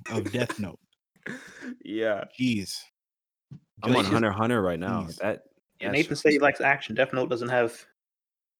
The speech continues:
Speaker 3: action.
Speaker 1: Oh, yeah, but, yeah, Death Note requires you to think, so you probably wouldn't like that.
Speaker 3: <laughs>
Speaker 2: Okay.
Speaker 1: Um, but yeah.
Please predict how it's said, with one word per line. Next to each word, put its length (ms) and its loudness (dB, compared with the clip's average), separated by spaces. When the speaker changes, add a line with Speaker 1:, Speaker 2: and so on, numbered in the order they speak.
Speaker 3:
action. 380 -2
Speaker 1:
Oh, 100 -4
yeah, 240 -2
but, 220 -10
yeah, 200 -8
Death 240 -4
Note 120 0
requires 380 0
you 100 -2
to 80 -6
think, 280 -8
so 120 -12
you 200 -8
probably 260 -10
wouldn't 220 -14
like 180 -16
that. 160 -18
Speaker 3:
<laughs> 520 -2
Speaker 2:
Okay. 600 -2
Speaker 1:
Um, 580 -8
but 100 -4
yeah. 220 -4